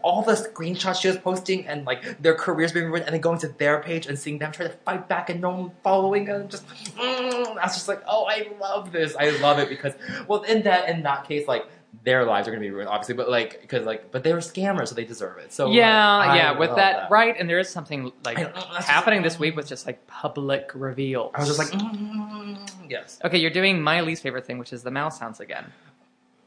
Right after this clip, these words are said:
Speaker 1: Mm, is
Speaker 2: No,
Speaker 1: that
Speaker 2: no, no,
Speaker 1: better?
Speaker 2: no, no, no, no, no, no, no. We are not dipping into that.
Speaker 1: Okay, well, I'm sorry.
Speaker 2: And that's the thing I th-, for me that is, oh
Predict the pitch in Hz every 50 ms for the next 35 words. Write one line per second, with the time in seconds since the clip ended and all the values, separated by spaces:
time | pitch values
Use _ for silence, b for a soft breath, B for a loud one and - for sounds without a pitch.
0 | 170 175 202 214 214 208 208 208 202 202 196 196 185 180 165 165 160 151 156 156
1 | 151 147 156 160 160 165 156 160 156 160 160 156 156 156 156 156 156 151 147 143
2 | 139 135 131 127 123 123 120 120 117 117 117 117 113 113 - - - 131 127 123
3 | 120 120 120 120 123 123 131 - - 127 135 156 185 208 220 220 202 185 180 175
4 | 165 165 156 - - - 160 190 185 185 139 113 110 107 113 143 147 147 143 127
5 | - _ - - _ _ _ _ _ _ - 147 143 - - 90 78 - - -
6 | - 240 247 294 330 320 - 349 - 311 277 254 247 214 208 208 - - - -
7 | - 190 175 170 175 175 175 175 147 160 156 143 139 - - - - 156 151 131
8 | - - - _ _ _ - 190 208 190 143